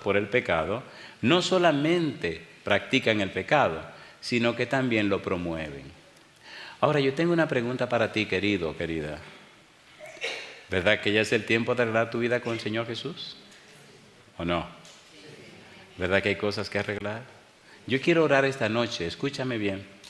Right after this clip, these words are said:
Yo quiero orar esta noche por aquellos y aquellas que saben que tienen que hacer arreglos serios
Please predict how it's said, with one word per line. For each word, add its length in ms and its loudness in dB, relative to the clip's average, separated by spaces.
Yo 140 0
quiero 220 4
orar 180 6
esta 220 -2
noche 280 -4
por 200 -2
aquellos 520 0
y 40 0
aquellas 540 -4
que 120 -6
saben 640 -2
que 120 -4
tienen 420 0
que 100 -2
hacer 240 -2
arreglos 720 -2
serios 760 -4